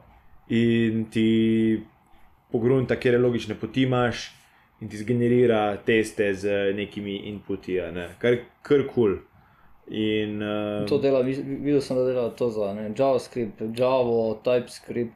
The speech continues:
Speaker 2: pa mislim, da
Speaker 1: Python,
Speaker 2: Python.
Speaker 1: ja, trenutno so te, eh, in so, imajo plugine za Visual Studio Code in
Speaker 2: Mhm.
Speaker 1: za IntelliJ.
Speaker 2: Mhm.
Speaker 1: Ehm,
Speaker 2: Ampak, ne, zakaj?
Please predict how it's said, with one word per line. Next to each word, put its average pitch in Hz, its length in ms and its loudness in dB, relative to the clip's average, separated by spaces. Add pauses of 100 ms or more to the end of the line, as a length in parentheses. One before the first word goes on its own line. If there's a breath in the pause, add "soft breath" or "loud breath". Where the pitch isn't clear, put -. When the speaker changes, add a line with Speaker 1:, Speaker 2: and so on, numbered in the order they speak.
Speaker 2:
pa - 100 -10
mislim, 113 260 2
da 117 60 2
Speaker 1:
Python, 113 500 0
Speaker 2:
Python. 101 100 -8
Speaker 1:
ja, 110 420 0
trenutno 104 580 -8
so - 160 -16
te, 98 220 0 (200)
eh, 92 460 -6 (360)
in 101 260 -10
so, 98 460 -6
imajo 104 260 -6
plugine 104 600 -2
za 95 480 -4
Visual 107 340 -2
Studio 104 360 -4
Code 107 440 -2 (180)
in 101 340 -6
Speaker 2:
Mhm. 98 140 -12
Speaker 1:
za 95 400 -8
IntelliJ. 98 800 -4 (120)
Speaker 2:
Mhm. 143 200 -8 (400 loud breath)
Speaker 1:
Ehm, 92 800 -2 (360)
Speaker 2:
Ampak, 143 240 -4 (460)
ne, 135 360 -2 (300)
zakaj? 127 560 -4